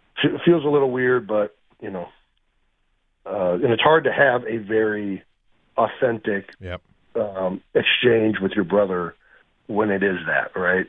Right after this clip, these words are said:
Speaker 1: 'Cause then Travis doesn't really know what to say. I don't know what to say, and, you know, you wanna just kinda, I don't know, it just feels a little bit weird.
Speaker 2: Makes
Speaker 1: But
Speaker 2: sense. Yeah, well, plus you gotta
Speaker 1: I get
Speaker 2: watch
Speaker 1: it.
Speaker 2: it. You know, I mean, the cameras can pick up what you say, and you gotta be careful there. All right, so let me
Speaker 1: Yeah.
Speaker 2: ask you this, uh, Jason. Eh,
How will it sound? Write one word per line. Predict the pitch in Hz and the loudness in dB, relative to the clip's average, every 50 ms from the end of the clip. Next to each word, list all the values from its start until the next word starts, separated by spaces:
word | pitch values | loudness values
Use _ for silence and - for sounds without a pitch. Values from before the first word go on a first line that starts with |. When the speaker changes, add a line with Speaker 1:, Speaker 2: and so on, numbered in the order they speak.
| _ - | _ -6
Speaker 1:
'Cause | 110 95 92 | -6 -4 0
then | 98 104 104 98 | 2 0 0 2
Travis | - - 104 101 101 98 - - | 0 2 2 2 2 0 -2 -6
doesn't | - 104 92 90 104 98 95 92 - _ _ - | -6 -6 -6 -4 -4 -6 -6 -8 -12 _ _ -8
really | 120 107 98 98 98 | -6 -6 -4 -4 -4
know | 95 98 98 | -4 -2 -2
what | 92 87 | -4 -4
to | 95 95 - | -4 -2 -2
say. | 107 98 92 | 0 0 2
I | 92 95 | 2 2
don't | 95 95 92 95 | 0 0 -2 -2
know | 92 92 92 - _ _ _ - - - _ _ _ _ _ _ _ _ - | -2 -2 -4 -4 _ _ _ -20 -20 -20 _ _ _ _ _ _ _ _ -2
what | 101 101 95 | -2 -2 -2
to | - 95 - - | 0 -4 -4 -2
say, | 98 95 95 95 95 95 92 87 | -2 0 0 0 0 0 0 -2
and, | 82 76 67 65 80 _ _ - _ - _ _ _ - | -4 -8 -12 -16 -18 _ _ -20 _ -20 _ _ _ -8
you | 98 | -6
know, | 90 | -2
you | 92 98 | 0 2
wanna | 98 107 104 101 95 | 2 2 2 0 -2
just | 90 95 90 - - | -6 -4 -6 -4 -4
kinda, | - 92 90 87 85 80 - _ _ _ _ _ _ _ _ _ _ _ - | -4 -6 -4 -4 -8 -10 -12 _ _ _ _ _ _ _ _ _ _ _ -2
I | 107 | 2
don't | 110 110 | 2 2
know, | 107 95 | 2 0
it | 85 87 | -2 -6
just | 95 - - | -10 -10 -6
feels | 120 110 95 | -4 -6 -4
a | 95 | -4
little | 98 90 78 80 | -4 -6 -6 -10
bit | 76 82 | -14 -12
weird. | 87 85 85 - - - - - 135 | -12 -12 -12 -14 -18 -20 -20 -8 -2
Speaker 2:
Makes | 147 165 - | -2 -2 0
Speaker 1:
But | - | 2
Speaker 2:
sense. | 156 135 135 - - 240 | 2 2 2 0 0 0
Yeah, | 226 196 | 2 2
well, | 175 160 | 2 2
plus | - 190 185 - - | 2 2 0 2 2
you | 160 | 2
gotta | 160 156 151 | 4 6 6
Speaker 1:
I | 139 | 8
get | |
Speaker 2:
watch | 147 147 151 147 - 147 | 8 6 6 4 2 -2
Speaker 1:
it. | 135 | -4
Speaker 2:
it. | 127 | -2
You | 156 151 | -2 0
know, | 143 | 0
I | 139 | 0
mean, | 139 | 2
the | 135 139 - | 0 0 0
cameras | - 143 139 143 143 139 - | 2 2 4 4 4 2 0
can | - 123 - | -2 -4 -2
pick | 147 139 - 143 | -2 -2 0 0
up | 139 127 - | -2 0 0
what | 131 127 110 | -4 -4 -4
you | 104 - | -4 -8
say, | - - 139 135 113 | -2 0 2 2 2
and | 104 | 2
you | 110 | 0
gotta | 120 127 120 | 0 -2 -2
be | 113 110 | -2 -4
careful | - 135 131 120 - 131 127 | 0 0 0 0 0 0 0
there. | 131 131 - - - - - - | 2 2 2 0 -4 -20 -6 2
All | - 180 | 4 4
right, | 180 - | 4 4
so | - 220 214 208 208 | 4 6 6 6 6
let | 196 202 233 285 | 6 4 2 4
me | 302 | 4
Speaker 1:
Yeah. | 277 254 | 2 2
Speaker 2:
ask | - - | 4 4
you | 202 | 2
this, | 185 160 - - - - | 2 2 0 -2 -2 0
uh, | 147 139 135 127 | 2 2 2 2
Jason. | - - 143 131 - - 135 123 - | 2 0 0 0 0 -4 -8 -4 0
Eh, | 170 | 0